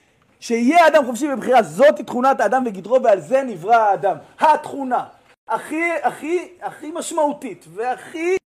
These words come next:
אה, קריטית שיש בחיי האדם זה שהוא ישתמש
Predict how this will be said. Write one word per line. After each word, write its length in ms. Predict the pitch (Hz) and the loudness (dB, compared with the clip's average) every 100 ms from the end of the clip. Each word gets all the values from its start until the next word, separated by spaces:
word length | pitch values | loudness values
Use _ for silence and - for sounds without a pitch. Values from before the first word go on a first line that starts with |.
| - | -12
אה, 160 | 226 240 - | -10 -10 -8
קריטית 500 | 233 330 349 277 - | 0 2 2 -2 -10
שיש 320 | 254 294 240 | 0 2 2
בחיי 380 | 220 - 208 254 | 0 -2 2 4
האדם 500 | 233 190 170 269 302 | 4 2 4 2 2
זה 200 | 180 262 | 0 -2
שהוא 200 | - 214 | -2 -8
ישתמש 400 | 160 - 180 | -6 -4 -2